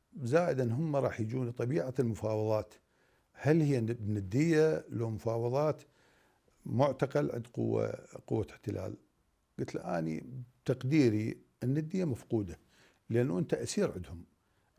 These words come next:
ما راح يقدر يجيبون إياك وفد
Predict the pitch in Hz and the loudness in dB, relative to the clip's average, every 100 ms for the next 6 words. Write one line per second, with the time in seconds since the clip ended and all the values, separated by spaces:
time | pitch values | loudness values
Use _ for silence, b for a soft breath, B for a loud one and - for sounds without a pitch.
0 | - 127 165 - 127 110 104 101 104 110 | 0 4 4 4 0 0 0 -2 -2 -2
1 | 107 107 90 - 170 - - 135 - 120 | 0 -2 -6 -14 -20 -20 -20 -18 -4 0
2 | 123 147 135 | 2 0 -2